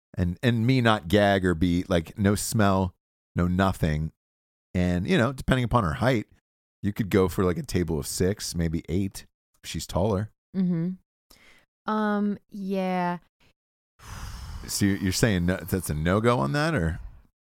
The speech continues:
Speaker 2: I
Speaker 1: you,
Speaker 2: don't,
Speaker 1: the
Speaker 2: there's
Speaker 1: murder, the
Speaker 2: no
Speaker 1: person who loves murder and death, like, you'd be able to eat off your
Speaker 2: I've
Speaker 1: dream.
Speaker 2: s-, I've said a million times that I don't love, like, the dead bodies. I've been in a cadaver lab before. I don't like it.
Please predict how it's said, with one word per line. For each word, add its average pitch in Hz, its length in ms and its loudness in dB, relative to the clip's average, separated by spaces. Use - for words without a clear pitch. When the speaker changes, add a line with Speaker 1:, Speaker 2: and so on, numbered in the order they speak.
Speaker 2:
I 117 80 -4
Speaker 1:
you, 131 380 4
Speaker 2:
don't, 214 100 4
Speaker 1:
the 175 60 8
Speaker 2:
there's - 140 4
Speaker 1:
murder, 160 360 8
the 208 160 4
Speaker 2:
no 208 160 6
Speaker 1:
person 147 280 4
who 127 140 4
loves 107 320 4
murder 101 520 4
and 85 280 0
death, 95 320 -2
like, 85 240 -2
you'd 131 140 2
be 123 200 -4
able 117 260 4
to 101 180 -2
eat 110 160 2
off 98 160 4
your 190 100 4
Speaker 2:
I've 196 140 2
Speaker 1:
dream. 170 260 4
Speaker 2:
s-, - 400 -4
I've 269 260 6
said 254 240 4
a 226 60 6
million 285 800 2
times 156 640 0
that 175 140 0
I 175 120 2
don't 185 380 0
love, 170 560 2
like, 170 320 0
the 165 260 2
dead 170 580 0
bodies. 160 760 0
I've 214 180 6
been 226 140 4
in 214 80 2
a 190 60 0
cadaver 160 520 0
lab 147 280 -2
before. 143 440 -6
I 180 80 -2
don't 165 360 -2
like 147 280 -8
it. 67 200 -8